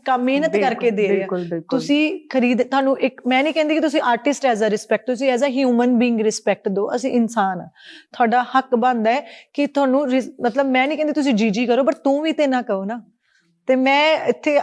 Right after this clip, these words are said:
Speaker 1: ਅੱਜ ਦੀ ਡੇਟ 'ਚ ਮੈਂ ਇੰਨਾ ਬਲੈਸਡ ਔਰ ਮੈਂ ਪ੍ਰਾਊਡ ਵੀ ਫੀਲ ਕਰਦੀ ਆਪਣੇ ਆਪ 'ਤੇ ਕਿ ਮੈਂ as a respect ਹੀ ਦੇ ਬੇਸ 'ਤੇ ਕੰਮ ਕੀਤਾ ਹੈ। ਤੇ ਉਹ ਮੈਨੂੰ ਸਾਰੇ ਦਿੰਦੇ। ਮੇਰੀ ਪੰਜਾਬੀ ਇੰਡਸਟਰੀ ਕੋਈ ਨਹੀਂ ਸੀ ਜਾਣਦੀ,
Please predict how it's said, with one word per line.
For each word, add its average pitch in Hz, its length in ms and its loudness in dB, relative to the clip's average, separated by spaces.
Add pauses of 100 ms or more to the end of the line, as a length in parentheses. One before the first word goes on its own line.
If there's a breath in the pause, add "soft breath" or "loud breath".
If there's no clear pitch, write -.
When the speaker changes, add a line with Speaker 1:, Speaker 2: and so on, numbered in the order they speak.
Speaker 1:
ਅੱਜ 220 140 0
ਦੀ 247 160 2
ਡੇਟ 247 200 0
'ਚ 269 60 -6
ਮੈਂ 262 140 0
ਇੰਨਾ 247 260 2
ਬਲੈਸਡ 233 400 0
ਔਰ 262 160 0
ਮੈਂ 254 200 2
ਪ੍ਰਾਊਡ 240 400 0
ਵੀ 269 200 -2
ਫੀਲ 220 300 0
ਕਰਦੀ 202 320 2
ਆਪਣੇ 208 260 -4
ਆਪ 202 140 -2
'ਤੇ 262 240 -8 (360 loud breath)
ਕਿ 262 100 0
ਮੈਂ 254 300 4 (120)
as 226 60 2
a 254 80 2
respect 247 440 0 (260)
ਹੀ 294 360 2
ਦੇ 240 80 4
ਬੇਸ 208 240 2
'ਤੇ 202 140 -2
ਕੰਮ 185 280 -4
ਕੀਤਾ 175 320 -10
ਹੈ। 165 140 -14 (560 loud breath)
ਤੇ 247 160 2
ਉਹ 240 140 4
ਮੈਨੂੰ 254 200 0
ਸਾਰੇ 208 300 2
ਦਿੰਦੇ। 175 300 -2
ਮੇਰੀ 208 140 2
ਪੰਜਾਬੀ 220 440 2
ਇੰਡਸਟਰੀ 226 420 0
ਕੋਈ 285 280 0
ਨਹੀਂ 302 120 2
ਸੀ 294 140 2
ਜਾਣਦੀ, 233 420 0